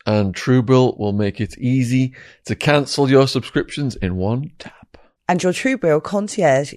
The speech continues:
Speaker 2: is there for when you want to cancel any unwanted subscriptions.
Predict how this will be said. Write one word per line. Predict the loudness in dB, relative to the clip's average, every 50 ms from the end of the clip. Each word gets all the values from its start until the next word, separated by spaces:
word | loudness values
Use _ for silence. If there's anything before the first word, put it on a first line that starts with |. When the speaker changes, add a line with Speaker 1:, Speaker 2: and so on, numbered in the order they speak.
| _ -10
Speaker 2:
is | -10 -6 0
there | 0 2 2 2 0 -2 -4 -8 _
for | _ -4 0 2
when | 2 2
you | 2
want | 0 0 -2
to | -6 -8
cancel | -6 -6 -6 -6 -6 -8 -4 -4 -4 -4 -2 -2
any | -2 0 0 0 -2
unwanted | -2 -2 -2 -2 -2 -4 -6 -10 -12
subscriptions. | -12 -12 -12 -6 -6 -6 -6 -6 -12 -20 -20 -20 -20 -20 -20